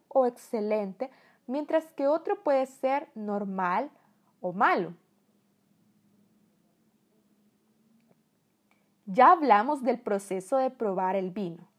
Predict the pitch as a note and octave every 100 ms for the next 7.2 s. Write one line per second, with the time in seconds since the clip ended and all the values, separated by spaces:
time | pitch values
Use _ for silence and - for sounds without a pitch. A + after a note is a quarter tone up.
0 | _ _ _ _ _ C4+ D4 D#4+ - E4
1 | E4+ G#4+ - A#3+ A3 A#3+ A#3 G3+ G3+ -
2 | B3 B3 D4+ - - C4+ C#4 - C#4 G#3
3 | G#3 C4+ - _ _ - A#3+ C#4+ D4 -
4 | C4+ C4+ A#3+ G3 - C4 - C4 A#3+ A#3
5 | A#3+ - G#3 F#3+ A#3 - - A#3 A3+ A3+
6 | _ C4 B3 A#3+ - C4 B3 C#4+ D4+ A#3
7 | G3+